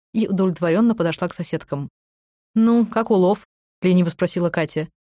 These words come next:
Она сидела на лавочке, привалившись к стене, и щурилась от солнца. Диана перебрала в руках записки. «Восемь номеров», резюмировала она.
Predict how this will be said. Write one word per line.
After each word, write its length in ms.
Она 200
сидела 280
на 100
лавочке, 480
привалившись 480
к 80
стене, 340
и 60
щурилась 400
от 100
солнца. 440
Диана 360
перебрала 380
в 60
руках 240
записки. 500
«Восемь 360
номеров», 480
резюмировала 580
она. 240